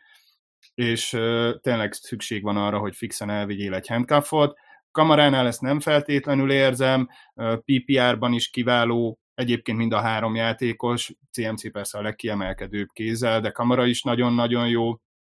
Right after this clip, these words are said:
Cook sem ügyetlen a levegőben. Szóval nálam Kamara az, akit draftolok, C M C-t figyelem, azt a tehetséget én nem merem elengedni, és nálam Cook az, akivel nem foglal.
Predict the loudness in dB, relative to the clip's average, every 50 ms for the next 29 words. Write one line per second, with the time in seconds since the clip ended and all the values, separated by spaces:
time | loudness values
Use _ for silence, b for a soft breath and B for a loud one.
0 | _ _ _ _ _ _ _ _ _ -10 -8 -6 -6 -6 -6 -6 -4 -4 -6 -6
1 | -4 -2 -2 0 0 0 0 0 0 0 0 2 2 2 2 0 -2 B B B
2 | B B B B B -2 2 4 6 6 6 6 4 4 4 4 2 2 2 2
3 | 2 2 2 2 2 0 0 -2 -2 -6 -8 -8 -12 -6 0 2 2 2 0 -2
4 | -2 0 0 0 -2 -4 -12 -20 _ _ _ -8 -4 0 0 0 0 -2 -2 -4
5 | -6 -6 -8 -8 -6 -4 2 4 4 6 6 4 4 2 0 -2 _ _ -6 -6
6 | -6 -6 -10 -8 -4 -4 -4 -4 -4 -6 -8 -8 -6 -6 -8 -8 -8 -8 -4 -2
7 | 0 0 2 2 2 2 2 0 0 0 -2 -2 -2 -4 -4 -4 -6 -6 -8 b
8 | b b b _ _ -10 -8 -8 -8 -6 -6 -4 -4 -2 -4 -4 -6 -8 -10 -12
9 | -12 -10 -10 -10 -8 -8 -10 -10 -12 -12 -10 -8 -6 -6 -6 -8 -10 -12 -16 -20
10 | -20 -20 -20 _